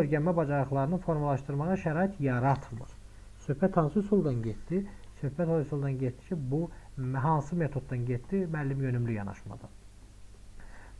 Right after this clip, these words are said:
Bəs şagird yönümlü yanaşma necə olur? Görürsən, şagird yönümlü yanaşmanı belə yadınızda saxlayın ki, burada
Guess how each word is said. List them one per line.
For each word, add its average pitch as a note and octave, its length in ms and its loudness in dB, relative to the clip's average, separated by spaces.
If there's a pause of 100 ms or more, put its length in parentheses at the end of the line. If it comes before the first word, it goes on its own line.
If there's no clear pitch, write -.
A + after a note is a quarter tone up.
Bəs A3+ 180 8
şagird F3 380 8
yönümlü F#3+ 320 10
yanaşma A#2 400 4
necə G2+ 180 -4
olur? - 240 -10 (840)
Görürsən, G3 320 12
şagird F#3+ 380 12
yönümlü G#3+ 260 10
yanaşmanı E3 540 8
belə E3 220 8
yadınızda C#3 280 4
saxlayın C#3 520 4
ki, G#2+ 180 -4 (1120)
burada F3+ 380 8